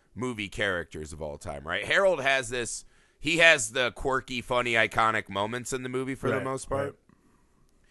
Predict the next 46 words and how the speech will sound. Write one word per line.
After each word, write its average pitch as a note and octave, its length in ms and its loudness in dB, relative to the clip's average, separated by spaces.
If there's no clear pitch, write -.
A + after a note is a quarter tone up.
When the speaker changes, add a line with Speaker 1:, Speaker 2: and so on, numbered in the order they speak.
Speaker 1:
But C#3+ 140 -2
just F3+ 200 0
that F#3 200 4
lady D3 300 2
like A#2+ 260 2
Maude, C#3+ 340 2
it's, G2+ 300 -4
it A#2 160 -6
struck F#3+ 260 4
me F3+ 80 -2
a D3 100 4
lot C3 240 4
this C3 200 0
time A#2+ 180 2
as G2+ 80 -8
you're G#2 100 -4
like, E2 120 -8
"Fuck, - 360 -8
man, G2+ 260 0
like, F#2+ 400 -6
how B2 160 -4
wouldn't F#3+ 220 -2
it E3+ 60 -4
be D#3 100 -2
great C#3 320 0
to A#2 100 -10
just A2+ 220 -2
have A2+ 240 4
a G2 60 0
Maude?" G2 500 -2
Speaker 2:
Oh, D#3+ 80 0
yeah. C#3+ 120 2
Speaker 1:
Like B2+ 120 4
you D#3+ 80 2
were C#3 100 2
saying, G#2 340 2
right? A2+ 220 4
Like A#2 140 -4
someone D3+ 360 -2
who C#3+ 120 -6
can B2+ 220 -8
just G#2+ 260 -6
do C3+ 200 -6
that G2+ 300 0
for F2 200 -6
us. C#2+ 260 -8